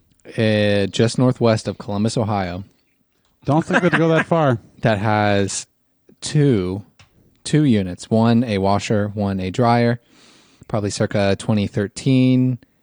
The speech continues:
Speaker 1: Samsung. Very
Speaker 2: No.
Speaker 1: high-end device
Speaker 2: No.
Speaker 1: back in the day.
Speaker 2: No, don't want that at
Speaker 1: It
Speaker 2: all.
Speaker 1: doesn't, it doesn't,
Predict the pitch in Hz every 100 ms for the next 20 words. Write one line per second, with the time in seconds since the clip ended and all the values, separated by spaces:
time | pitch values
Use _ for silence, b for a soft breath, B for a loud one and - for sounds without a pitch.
0 | _ - - 117 110 98 - 92 95 107
1 | _ _ - 113 120 123 120 117 104 101
2 | 95 - 107 113 110 98 92 98 92 -
3 | _ _ - 117 127 127 113 120 117 123
4 | 117 113 110 104 107 127 135 147 156 -
5 | - _ _ 120 104 143 180 117 101 117
6 | -